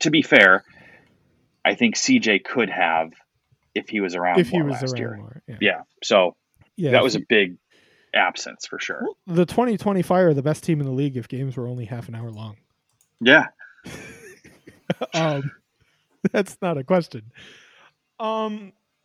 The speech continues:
Speaker 2: something else interesting that's been happening is the Fire's green card situation.
Speaker 1: Yes.
Speaker 2: Uh, I think what they're doing is genius,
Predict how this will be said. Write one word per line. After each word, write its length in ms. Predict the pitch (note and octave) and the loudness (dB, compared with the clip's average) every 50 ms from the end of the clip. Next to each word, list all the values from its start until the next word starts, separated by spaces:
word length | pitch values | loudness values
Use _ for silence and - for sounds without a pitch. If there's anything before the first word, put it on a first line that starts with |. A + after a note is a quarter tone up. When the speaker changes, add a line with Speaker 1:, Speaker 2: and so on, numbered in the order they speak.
| _ _ _ _ - | _ _ _ _ -18
Speaker 2:
something 640 | - - - - - - E4 F#4+ F#4+ - F4+ C4+ A3 | -16 -14 -14 -6 2 2 2 2 4 2 2 2 4
else 320 | F#3 F#3 F#3+ F#3+ F3+ - | 4 4 4 4 4 2
interesting 500 | F3+ D#3+ D#3 - F3+ D#3 - E3 D3+ D3+ | 0 0 2 0 -2 -2 0 -2 -2 -2
that's 140 | C#3+ C#3 - | -2 -4 -6
been 140 | - C#3 B2 | -6 -8 -8
happening 720 | A2+ A#2 A2 A#2 A#2+ - C3+ C3+ C3+ C3+ C#3+ D3+ D#3+ - _ _ _ | -8 -10 -12 -12 -12 -10 -8 -8 -6 -6 -8 -10 -12 -14 _ _ _
is 580 | C3+ C#3 C#3+ C#3+ C#3+ C#3 C#3 C3+ C3 C3 - - | -4 0 0 2 2 2 0 -2 -4 -8 -12 -16
the 220 | - D#3 B2+ C#3+ C3+ | -16 -8 -4 -4 -4
Fire's 540 | - - - D3 C#3+ D3 D3 C#3+ C#3+ C#3 - | -4 -2 -2 0 0 2 2 2 0 0 -4
green 360 | - - B2 A#2+ B2+ C3+ C#3 | -6 -8 -6 -6 -6 -6 -8
card 300 | - - D#3 D#3+ E3 D#3+ | -6 -4 -2 -2 -2 -4
situation. 880 | - - G3 F3 - G3+ F#3+ F#3+ G3 G3+ G3+ - A#3+ A3+ A3+ A3+ C4 C#4+ _ _ _ _ _ _ _ _ _ _ _ _ _ _ _ _ | -4 -8 -10 -8 -4 -4 -2 -2 -2 -2 -4 -4 -6 -8 -8 -10 -14 -16 _ _ _ _ _ _ _ _ _ _ _ _ _ _ _ _
Speaker 1:
Yes. 480 | - G#2 F#2 - - - - - - - _ _ _ _ | 0 0 0 0 -2 -8 -10 -12 -14 -18 _ _ _ _
Speaker 2:
Uh, 520 | - C#3+ D3+ D#3 D3+ D3+ D3+ D3+ D3+ D3+ - - _ _ _ _ _ - - - _ _ _ _ _ _ _ _ _ _ _ _ _ _ | -6 -2 0 0 0 0 0 0 0 -2 -4 -8 _ _ _ _ _ -20 -20 -20 _ _ _ _ _ _ _ _ _ _ _ _ _ _
I 140 | - F3 G3 | 2 4 4
think 220 | G3+ - C4 A#3 G3+ | 4 4 2 2 2
what 140 | G3 F3 - | 0 0 0
they're 120 | D3 C#3+ | -2 -4
doing 260 | C3 C3 B2 A#2+ A#2 A2+ | -4 -6 -8 -8 -10 -12
is 200 | A2 G2+ - - _ _ _ | -14 -18 -18 -20 _ _ _
genius, 800 | - - - D3 D3 D3 C#3 B2+ A#2 G#2+ G2+ - - - - | -12 -8 -4 -2 -2 -2 -4 -6 -8 -10 -12 -16 -20 -20 -20